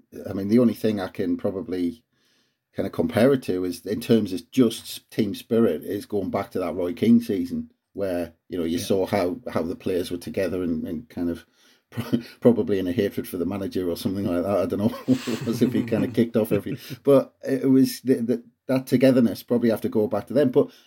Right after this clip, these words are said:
Speaker 1: I think with this team, yeah, you're absolutely right, Gav, it comes from a different place. It doesn't come from that,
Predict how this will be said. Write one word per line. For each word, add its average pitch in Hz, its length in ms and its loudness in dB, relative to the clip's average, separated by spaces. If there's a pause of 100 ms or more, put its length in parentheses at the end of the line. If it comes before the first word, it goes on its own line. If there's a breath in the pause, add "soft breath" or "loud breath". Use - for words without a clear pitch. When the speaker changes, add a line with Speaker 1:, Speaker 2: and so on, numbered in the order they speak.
(100)
Speaker 1:
I 139 60 -10
think - 280 0
with 139 120 4
this 165 180 4
team, 113 240 2
yeah, 101 200 0
you're 113 140 4
absolutely 127 320 2
right, 117 180 4
Gav, 107 200 2
it 90 140 -4
comes 131 320 2
from 120 120 2
a 107 60 2
different 104 400 -2
place. 117 300 2
It 90 80 -6
doesn't 110 280 0
come 110 240 0
from 98 240 -6
that, 98 260 -6